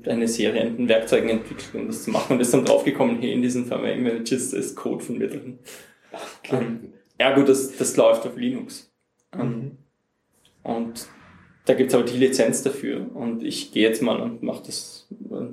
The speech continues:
Speaker 1: mach wirklich ernst. Und das ist, das ist was, was Tolles, dass das eigentlich funktioniert, dass es eigentlich so gut funktioniert hat und so, so gut, so gut, ähm, eigentlich so guten Turnout war. Und für, für Community-Netzwerke war das wirklich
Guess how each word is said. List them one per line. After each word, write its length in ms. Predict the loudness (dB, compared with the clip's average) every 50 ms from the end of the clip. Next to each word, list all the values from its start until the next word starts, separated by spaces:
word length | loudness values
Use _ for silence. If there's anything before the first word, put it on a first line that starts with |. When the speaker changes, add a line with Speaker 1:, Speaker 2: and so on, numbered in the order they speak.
| -12 -10 -6
Speaker 1:
mach 260 | -4 -2 -2 -2 -2
wirklich 260 | -4 -6 -6 -10 -8
ernst. 400 | -8 -6 -6 -6 -8 -10 -14 _ _ _ _ _ -20 -20 -20 -20 _ _
Und 180 | -2 0 2
das 140 | 4 4 4
ist, 320 | 4 4 2 0 -4 -6 -6
das 100 | -4 -4
ist 160 | -2 0 0
was, 460 | 2 2 2 -2 -4 -8 -12 -16 _ -4
was 180 | -2 -2 -2 0
Tolles, 360 | 0 2 4 4 4 4 2
dass 180 | 0 -2 -2 -4
das 160 | -4 -2 0
eigentlich 260 | 0 0 0 -2 -2
funktioniert, 420 | -4 -6 -6 -6 -6 -6 -4 -2
dass 140 | 0 0 0
es 80 | 2 4
eigentlich 260 | 4 4 4 4 4
so 140 | 2 4 4
gut 160 | 2 0 0
funktioniert 540 | -2 -4 -4 -2 -4 -2 -2 -2 0 0 0
hat 100 | 0 0
und 160 | 0 0 0
so, 180 | 2 2 2 2
so 220 | 0 0 -2 -2 -2
gut, 260 | -2 -4 -6 -6 -10 -14 -18 -20 _ _ _ _ _ _ _ _ _
so 140 | 0 2
gut, 340 | 2 2 0 -2 -6 -4 2
ähm, 380 | 4 6 6 6 4 2 0 0
eigentlich 140 | 0 2 2
so 100 | 0 0
guten 300 | 0 -2 -2 -2 -2 0
Turnout 380 | 0 0 2 4 4 4 4
war. 240 | 2 2 2 0 0
Und 240 | 0 0 0 -2 -2
für, 160 | -2 -2 -2
für 180 | -2 -2 -4 -2
Community-Netzwerke 1000 | 0 2 4 4 4 4 4 2 4 4 4 4 4 4 2 2 2 2 4
war 80 | 4 4
das 180 | 4 2 2
wirklich 340 | 0 -2 -2 -6 -8 -8 -10